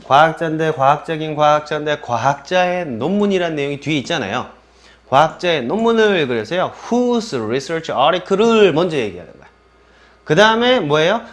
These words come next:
"나는 아직 읽어본 적이 없어요." 이렇게 들어가는 거죠. 그래서 "I have not read." 그죠? "아직 yet." 이렇게 들어가는 거예요. 여기서는요, 아까 whose research article 이 문제에서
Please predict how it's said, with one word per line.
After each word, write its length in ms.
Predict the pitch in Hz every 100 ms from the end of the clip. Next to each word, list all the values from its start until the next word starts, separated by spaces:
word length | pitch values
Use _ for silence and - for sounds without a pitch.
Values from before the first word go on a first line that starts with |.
| -
"나는 500 | 127 127 139 143 143
아직 240 | 113 123 131
읽어본 360 | 127 131 123
적이 180 | 117 113
없어요." 360 | 101 - 104 104
이렇게 160 | 131
들어가는 260 | 107 87 82
거죠. 220 | 95 170
그래서 340 | 123 110 185 - - - -
"I 260 | 120 120
have 320 | 117 107 92 95
not 400 | 139 220 202 113
read." 340 | 107 104 87 -
그죠? 260 | 127 117 190 - _ _ _ -
"아직 380 | 113 202 226 - _
yet." 300 | 104 120 117 -
이렇게 200 | 120 107
들어가는 200 | 101 82
거예요. 40 | _ _ _ _ _ _ _ _ _ - _
여기서는요, 560 | 160 240 233 233 170 120
아까 400 | 135 131 190 185 - - -
whose 480 | - 254 254 240
research 480 | 185 185 202 196 190
article 580 | 151 156 165 - 160 139
이 120 | 180
문제에서 880 | 160 143 135 139 110 104 175 104 78